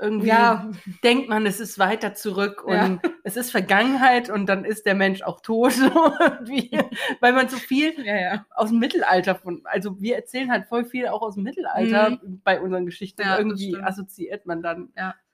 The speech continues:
Speaker 1: es ist passiert und jetzt ist es aber auch vorbei.
Speaker 2: Ja.
Speaker 1: <laughs> So, keine Ahnung.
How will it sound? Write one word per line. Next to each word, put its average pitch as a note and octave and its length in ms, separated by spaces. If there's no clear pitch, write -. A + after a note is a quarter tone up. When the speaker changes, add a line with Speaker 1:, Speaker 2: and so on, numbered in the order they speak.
Speaker 1:
es F3+ 200
ist - 300
passiert A3+ 540
und F#3+ 100
jetzt F3 220
ist F#3 180
es F3+ 180
aber E3+ 260
auch E3+ 140
vorbei. D3+ 480
Speaker 2:
Ja. G3 180
Speaker 1:
<laughs> - 160
So, A#3+ 360
keine G3 220
Ahnung. G3 400